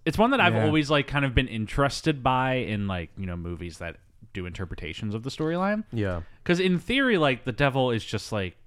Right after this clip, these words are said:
Speaker 1: working with God. And it's like the devil's just the manager of the night shift. Like,
Speaker 2: Yes.
Speaker 1: he just deals with all the bad people, all the bad souls.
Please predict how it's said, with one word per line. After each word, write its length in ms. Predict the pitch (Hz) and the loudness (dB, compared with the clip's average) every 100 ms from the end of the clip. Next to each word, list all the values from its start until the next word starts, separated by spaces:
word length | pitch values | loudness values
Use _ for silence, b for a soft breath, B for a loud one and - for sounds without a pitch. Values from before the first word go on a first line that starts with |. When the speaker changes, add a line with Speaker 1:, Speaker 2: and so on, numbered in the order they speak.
| - - | -20 -16
Speaker 1:
working 540 | 104 104 113 120 101 | -8 -6 -2 -2 0
with 260 | 95 - - | -2 -6 -10
God. 340 | 87 90 - | -6 -4 -4
And 80 | 87 | -6
it's 80 | 82 | -6
like 160 | 98 - | -8 -6
the 80 | 95 | -4
devil's 280 | 101 104 | -4 -4
just 140 | 101 - | -6 -4
the 60 | |
manager 560 | 92 87 92 87 90 90 | -4 -4 -4 -4 -4 -6
of 120 | 82 | -6
the 80 | 82 | -6
night 220 | 98 107 | -4 -6
shift. 380 | - - - - | -8 -12 -14 -14
Like, 360 | 82 71 73 - - | -12 -10 -12 -16 -18
Speaker 2:
Yes. 300 | 196 - - - | -16 -16 -18 -8
Speaker 1:
he 140 | 120 | -4
just 240 | 117 110 - | -2 -4 -8
deals 320 | 90 95 92 | -6 -6 -4
with 100 | 98 | -2
all 120 | 98 | -2
the 80 | 98 | 0
bad 260 | 147 175 151 | 0 -2 -4
people, 300 | 95 - - | -10 -10 -12
all 200 | 78 90 | -10 -6
the 60 | |
bad 240 | 104 135 - | -2 -2 -2
souls. 680 | 90 80 67 - - - | -6 -8 -12 -12 -12 -12